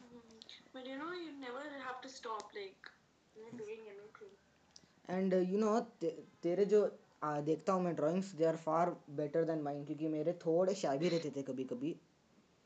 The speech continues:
Speaker 2: मतलब, तेरा परफेक्श-, तेरा फिनिशेस अच्छे हैं। मेरे क्या है
Speaker 1: नहीं, like, the first thing what you have to do is, uh, स्केचअप करने का, तुझे क्या करना है ना,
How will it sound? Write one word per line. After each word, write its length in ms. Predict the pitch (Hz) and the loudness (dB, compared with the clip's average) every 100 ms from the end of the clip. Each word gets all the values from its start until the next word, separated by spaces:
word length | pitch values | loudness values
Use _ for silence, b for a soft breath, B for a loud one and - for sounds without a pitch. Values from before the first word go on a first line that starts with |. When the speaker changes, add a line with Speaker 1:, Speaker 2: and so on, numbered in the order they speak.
| _ | _
Speaker 2:
मतलब, 200 | 165 196 | 2 4
तेरा 160 | 202 214 | 6 6
परफेक्श-, 640 | 220 180 170 - 220 - | 8 8 6 4 0 -2
तेरा 240 | 156 196 202 | 0 4 4
फिनिशेस 500 | 202 180 196 233 208 | 4 2 2 2 0
अच्छे 260 | - 165 | 0 2
हैं। 280 | 127 - - - _ _ _ - _ - | 0 -2 -16 -20 _ _ _ -20 _ -4
मेरे 200 | 160 175 | 2 4
क्या 160 | 190 208 | 4 4
है 200 | 214 - - _ _ | 2 -2 -18 _ _
Speaker 1:
नहीं, 520 | 277 320 330 294 262 262 | -12 -8 -6 -6 -6 -8
like, 640 | 254 247 247 - - - | -8 -8 -8 -10 -12 -10
the 40 | |
first 200 | 294 294 | -10 -6
thing 140 | 277 294 | -4 -4
what 320 | - 392 320 | -4 -4 -4
you 80 | 302 | -4
have 0 | |
to 400 | 339 320 330 262 | -4 -4 -6 -8
do 440 | 262 311 349 262 | -8 -4 -2 -2
is, 180 | 277 277 247 - - - 247 | -2 -4 -6 -10 -20 -6 -2
uh, 100 | 240 | -2
स्केचअप 560 | 247 - 240 - 269 - | -2 -6 -6 -4 -4 -2
करने 260 | 294 294 | -4 -4
का, 200 | 302 320 | -4 -4
तुझे 280 | 339 302 262 | -4 -6 -4
क्या 300 | 269 240 220 | -4 -2 -2
करना 300 | 240 254 247 | -4 -4 -4
है 140 | 247 220 | -4 -4
ना, 280 | 208 - | -6 -6